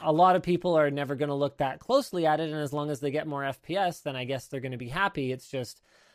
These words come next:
um, definitely going to bear further investigation. I'm sure the likes of Hardware Unboxed are gonna do multiple videos, really digging in pixel by pixel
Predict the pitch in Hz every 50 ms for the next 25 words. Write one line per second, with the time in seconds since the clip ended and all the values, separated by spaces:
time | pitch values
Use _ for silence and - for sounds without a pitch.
0 | _ _ _ _ - 123 123 120 120 117 117 113 113 113 98 - _ _ _ _
1 | - _ _ _ _ - _ - _ - - - - _ - _ - _ _ _
2 | - - - - - _ - - - - _ - _ - - _ _ - - -
3 | - 202 214 220 - - 202 202 196 196 196 190 196 165 143 180 185 180 180 175
4 | 165 - 185 143 139 156 151 151 151 147 - - - 185 175 156 165 170 160 147
5 | 147 147 156 139 - - 147 135 147 143 143 131 - - 147 135 131 131 135 139
6 | 147 - - 196 180 185 170 160 156 160 156 - - 151 127 151 156 151 139 135
7 | 151 147 143 135 131 131 131 131 131 131 - - - 135 120 139 131 131 131 123
8 | 131 127 127 127 127 127 123 123 127 - - 170 165 139 147 160 170 175 - 147
9 | 131 160 156 143 139 151 143 143 139 131 135 139 135 117 117 123 120 117 123 143
10 | 175 196 196 190 165 170 160 156 165 160 135 151 147 143 139 139 135 135 127 -
11 | 147 131 - - 160 135 131 131 123 120 107 - 131 127 - - - 135 120 120
12 | 120 117 113